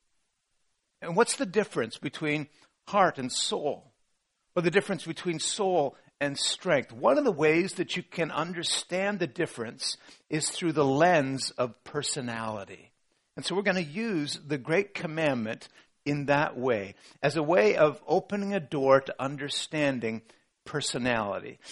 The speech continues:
Because the reality is that every one of us, while we have attributes of all of those things,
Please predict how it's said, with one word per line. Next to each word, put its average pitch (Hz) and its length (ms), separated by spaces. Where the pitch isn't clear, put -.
Because - 240
the 185 100
reality 175 680
is 135 140
that - 220
every 226 300
one 165 300
of 120 160
us, 135 480
while 170 200
we 165 120
have 160 140
attributes 196 580
of 151 100
all 185 220
of 147 100
those 139 240
things, 135 400